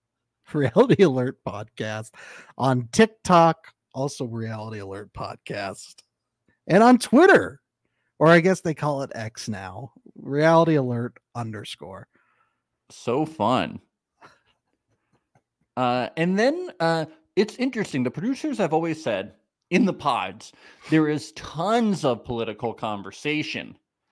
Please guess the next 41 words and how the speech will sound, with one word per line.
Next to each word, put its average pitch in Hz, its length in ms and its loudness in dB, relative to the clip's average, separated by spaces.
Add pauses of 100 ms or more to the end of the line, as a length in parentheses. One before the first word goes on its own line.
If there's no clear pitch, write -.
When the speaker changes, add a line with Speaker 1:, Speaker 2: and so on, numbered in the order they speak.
(760)
Speaker 1:
They 147 140 4
don't 160 160 4
Speaker 2:
But 180 60 -10
Speaker 1:
show 233 220 0
it 196 80 -8
too 117 180 -8
often. 95 240 -12
Speaker 2:
we 147 120 4
don't 190 240 -6
show 220 240 -2
it, - 140 -6
which, 131 260 -10
you 131 60 -4
know, 117 120 -2
I've 110 140 -4
always 131 200 -6
appreciated, 113 460 -10
because 107 240 -10
of 120 140 -12
course 165 240 -10
these 143 160 -12
conversations 123 680 -10
happen, 117 420 -6
but, 104 180 -4
like, 98 380 -4 (420)
it 120 120 -8
just 147 180 -4
kinda 117 200 -2
cuts - 360 -6
things 113 300 -6
off. 113 280 2
I 143 140 4
don't 147 420 -2
really 156 280 0
get 135 440 -2
why 117 440 0
they 104 560 -6
showed 131 560 -4
this. - 340 -8
Maybe 131 440 -4
the, 127 180 -4